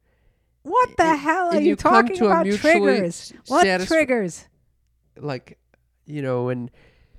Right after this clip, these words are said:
Speaker 2: um, like, what, what, what puts me in the mood? What turns me on? What puts me in a situation where I'm turned on?
Speaker 1: What?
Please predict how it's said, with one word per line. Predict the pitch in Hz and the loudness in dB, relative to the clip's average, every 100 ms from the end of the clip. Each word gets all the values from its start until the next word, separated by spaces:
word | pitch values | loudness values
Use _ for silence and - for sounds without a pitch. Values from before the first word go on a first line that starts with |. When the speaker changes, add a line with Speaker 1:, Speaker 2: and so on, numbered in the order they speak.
| - _ | -20 _
Speaker 2:
um, | 170 151 139 139 135 131 135 131 139 _ _ _ _ _ _ _ | -8 -6 -4 -4 -6 -6 -8 -12 -20 _ _ _ _ _ _ _
like, | 170 170 | -10 -8
what, | 175 202 - - | -6 -8 -8 -20
what, | 151 180 180 | -12 -10 -8
what | 175 214 214 | -6 -6 -6
puts | - 240 - | -8 -8 -8
me | 214 | -8
in | 202 | -8
the | |
mood? | 196 196 202 | -6 -6 -6
What | 175 196 | -6 -8
turns | - - 214 190 | -10 -8 -8 -8
me | 185 170 | -6 -4
on? | 180 107 | -6 -6
What | 170 180 | -10 -8
puts | 214 - | -10 -6
me | 208 | -4
in | 185 | -2
a | 175 | -4
situation | - 170 185 180 180 165 | -8 -12 -6 -6 -6 -6
where | 139 | -6
I'm | 135 | -6
turned | - 185 185 170 | -8 -6 -6 -6
on? | 156 175 143 - - _ _ _ _ _ _ _ _ _ _ | -8 -8 -10 -16 -20 _ _ _ _ _ _ _ _ _ _
Speaker 1:
What? | 302 | -4